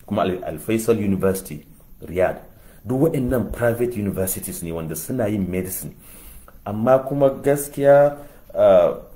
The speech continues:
kuɗaɗen suna da tsada sosai. Saboda on the average za ka ga per annum, wato a shekara ana biyan kaman daga seventy thousand Saudi riyals zuwa ninety thousand,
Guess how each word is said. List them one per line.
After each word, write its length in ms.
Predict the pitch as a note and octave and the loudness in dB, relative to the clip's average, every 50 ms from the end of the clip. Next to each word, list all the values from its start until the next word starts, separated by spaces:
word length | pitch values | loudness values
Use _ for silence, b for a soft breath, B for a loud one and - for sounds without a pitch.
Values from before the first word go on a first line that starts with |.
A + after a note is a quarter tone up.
| - - - - - - - - - - | -20 -20 -20 -20 -20 -20 -20 -20 -12 -10
kuɗaɗen 680 | - - - F3+ - - B2+ - C3 B2 A2 G2 - - - - | -6 0 2 2 2 2 2 2 2 2 2 0 -4 -8 -14 -14
suna 340 | - - - A2 G#2+ G2+ F#2 | -12 -10 -8 -6 -4 -6 -6
da 220 | - E2 D#2+ - - | -6 -6 -6 -4 -4
tsada 520 | - - - - - F2+ F2+ G#2 G2+ G2+ | -4 -2 -2 -2 -4 -4 -4 -4 -4 -6
sosai. 500 | - - F#2+ - - - - G2+ F#2+ - - - - - - - - - - - - - - - - - - - - b b b b b | -6 -8 -10 -10 -10 -10 -12 -12 -12 -14 -16 -20 -20 -20 -20 -20 -20 -20 -20 -20 -20 -20 -20 -20 -20 -20 -20 -20 -20 b b b b b
Saboda 540 | b - A#2 A2 G#2+ G2+ F#2 F2+ E2+ E2 F2+ | b -6 -4 -2 -2 0 2 2 2 2 0
on 100 | F#2+ F2+ | -4 -4
the 160 | F2+ - - | -4 0 2
average 540 | C3+ D3 C3+ A2+ B2 A#2 F2+ - - - - - | 2 2 2 2 0 -2 -2 -2 -8 -14 -8 0
za 180 | F#2+ G#2+ A2 | 2 2 2
ka 120 | A2 - G#2 | 0 -2 -6
ga 360 | F2+ G2 F#2+ F#2 F#2 F#2+ - - - - - - - | 0 0 2 2 0 -2 -8 -18 -20 -20 -20 -18 -12
per 240 | - G2+ E2+ E2+ - | -10 -8 -8 -8 -4
annum, 320 | - B2 A#2+ A2+ G2+ D#2+ D2+ - - | -2 -2 0 0 -2 -4 -6 -10 -8
wato 240 | - F2 - - - | -8 -6 -6 -6 -8
a 40 | - | -8
shekara 600 | - - F#2+ F#2 - B2+ B2 A#2+ G2+ F#2 B B B B B B B | -8 -8 -10 -6 0 2 4 6 6 4 B B B B B B B
ana 280 | G#2 A2 A2+ G#2+ F#2 F2+ | -4 -2 0 0 0 -2
biyan 560 | - - G#2+ G#2+ G2+ F2+ E2+ D2+ - - - | -4 -4 -4 -2 -2 -2 -4 -6 -12 -16 -16
kaman 340 | - F2 F2 F#2+ G2+ G#2 G2 | -12 -8 -6 -4 -4 -4 -2
daga 480 | G2+ F#2 D#2+ D2+ D#2+ D2+ - - - - | -4 -4 -2 -2 -2 -4 -4 -6 -12 -12
seventy 680 | - - - C3 A#2+ A2+ B2 B2+ B2 B2+ - C#3 C3 | -10 -8 -8 -8 -6 -6 -6 -6 -6 -6 -8 -10 -8
thousand 420 | - - A#2+ A2+ A2+ G#2+ G#2+ A#2 A#2 | -4 0 2 2 2 2 -2 -6 -6
Saudi 480 | A#2 - G2 - G2+ A2 A2 A2 A2+ | -6 -8 -10 -6 -4 -4 -4 -2 -2
riyals 500 | G#2+ F#2+ F2 F#2 G2 G2 F2 D#2+ - - | -2 -2 -2 -2 -4 -4 -6 -8 -10 -12
zuwa 300 | F#2+ F#2+ G#2 G2 F2+ F2 | -8 -6 -6 -6 -6 -8
ninety 440 | F2+ F#2 G#2 G2+ G2 G2 - - G#2 | -8 -8 -8 -10 -10 -12 -12 -12 -12
thousand, 440 | F#2+ - F#2+ F#2 G2 F#2+ - F2 | -12 -12 -12 -10 -10 -10 -12 -14